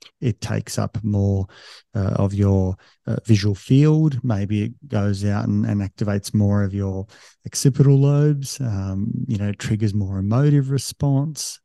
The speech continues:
Uh, you know, if, if someone is crying and, and you're more connected 'cause you can see more of it. There, there's so many things. Obviously, I'm not talking from, from a scientific nature, but, you know,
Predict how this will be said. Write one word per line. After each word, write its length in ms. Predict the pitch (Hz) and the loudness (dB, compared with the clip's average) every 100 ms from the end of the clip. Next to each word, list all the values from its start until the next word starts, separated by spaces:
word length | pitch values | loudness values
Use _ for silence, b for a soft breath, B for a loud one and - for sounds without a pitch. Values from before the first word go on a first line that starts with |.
| 131 | -10
Uh, 320 | 107 107 107 | -8 -8 -8
you 80 | 101 | -8
know, 200 | 101 95 | -6 -6
if, 220 | 98 - | -8 -8
if 260 | 127 - - | -10 -12 -18
someone 340 | - 104 95 95 | -16 -10 -8 -8
is 120 | 95 | -10
crying 720 | - - 139 143 143 143 131 | -16 -4 -2 2 2 2 2
and, 200 | 107 101 | 0 -4
and 240 | 104 98 101 | -8 -8 -10
you're 180 | 101 | -8
more 220 | 98 98 101 | -6 -6 -8
connected 480 | - 107 104 107 | -8 -8 -6 -8
'cause 200 | 104 98 | -6 -6
you 80 | 101 | -6
can 120 | - | -8
see 300 | 104 - 104 | -10 -6 -4
more 320 | 101 98 101 98 | -4 -4 -8 -8
of 180 | 113 151 | -2 0
it. 300 | 165 156 - B B B B - | 0 -4 -10 B B B B -8
There, 80 | 135 | -6
there's 180 | 117 | -6
so 260 | - - 143 | -2 2 4
many 220 | 135 117 | 6 4
things. 380 | 98 110 104 98 | 0 -2 -2 -2
Obviously, 340 | 104 98 - | -6 -8 -8
I'm 80 | 98 | -4
not 200 | 101 120 | -4 -4
talking 500 | - 101 - 104 98 | -6 -8 -4 -4 -4
from, 400 | - 104 98 98 _ | -6 -6 -4 -4 _
from 160 | - 101 | -4 -4
a 60 | |
scientific 560 | 98 110 101 135 131 - | -2 -4 0 0 -2 -6
nature, 320 | 113 107 107 | -6 -6 -6
but, 240 | 98 98 - _ | -6 -8 -10 _
you 80 | 117 | -10
know, 160 | 101 | -6